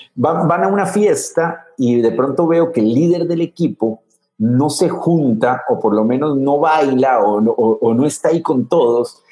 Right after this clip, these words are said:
y, y me acerco yo y les pregunto, "Pero, ¿y por qué tú no te juntas a la fiesta?". "No, porque después se puede malentender y mañana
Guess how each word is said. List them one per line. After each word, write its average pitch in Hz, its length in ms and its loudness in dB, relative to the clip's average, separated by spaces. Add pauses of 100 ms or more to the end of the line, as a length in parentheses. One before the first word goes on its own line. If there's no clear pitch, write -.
(220)
y, 170 280 -4
y 170 160 -2
me 165 120 -2
acerco 214 440 0
yo 196 200 2
y 190 40 2
les 185 180 -4
pregunto, 160 420 -2
"Pero, 143 260 0
¿y 147 60 -2
por 139 160 -6
qué - 120 -2
tú - 180 -2
no 208 120 -2
te 190 120 -2
juntas 196 600 -2
a 123 80 2
la 113 120 0
fiesta?". - 600 -2 (480)
"No, 147 680 -2 (200)
porque 147 260 2
después 151 300 0
se 208 120 2
puede 202 280 2
malentender 196 1000 0 (200)
y 147 140 2
mañana 156 920 0